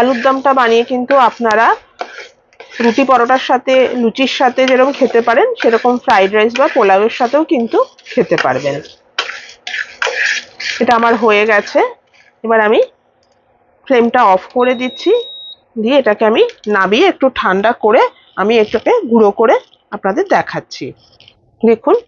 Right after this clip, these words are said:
আমি মশলাটাকে নাবিয়ে কড়াইটা আবার বসিয়ে দিয়েছি। এখানে আমি এক টিস্পুন রিফাইন্ড অয়েল দিয়েছি।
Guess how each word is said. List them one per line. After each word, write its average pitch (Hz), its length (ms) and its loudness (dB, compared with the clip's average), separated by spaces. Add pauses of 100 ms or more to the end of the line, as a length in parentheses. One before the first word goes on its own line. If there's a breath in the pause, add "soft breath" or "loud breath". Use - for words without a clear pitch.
(380 soft breath)
আমি 226 180 4 (380)
মশলাটাকে 220 520 -2 (100)
নাবিয়ে 220 320 0 (420 soft breath)
কড়াইটা 180 400 0
আবার 208 140 0 (100)
বসিয়ে 285 340 0
দিয়েছি। 311 320 2 (260)
এখানে 214 280 -2
আমি 330 120 4 (240)
এক 190 60 -4 (100)
টিস্পুন 262 360 -2 (420 soft breath)
রিফাইন্ড 226 480 2
অয়েল 151 180 0 (100)
দিয়েছি। 139 340 -10